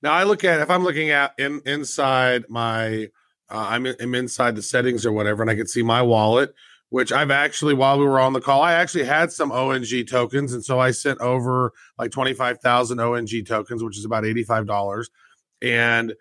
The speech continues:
and then I look over and I see digital assets in here. I also see rewards. Now, I have had five different, uh, I,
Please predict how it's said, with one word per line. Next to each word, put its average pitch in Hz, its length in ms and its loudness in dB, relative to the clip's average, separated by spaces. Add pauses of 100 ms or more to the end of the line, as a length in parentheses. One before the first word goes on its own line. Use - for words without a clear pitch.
(300)
and 127 100 -10
then 139 60 2
I 131 60 4
look 143 180 2
over 143 160 2
and 135 80 4
I 131 40 2
see 135 180 -2
digital 143 420 2
assets 123 500 2
in 123 140 -4
here. 123 460 -2 (280)
I 127 100 -2
also 131 340 2
see 127 500 -2
rewards. 135 840 0 (280)
Now, 131 500 2
I 151 200 2
have 165 120 0
had 143 300 0
five 160 500 2
different, 151 480 -6 (100)
uh, 117 220 -10 (100)
I, 131 180 0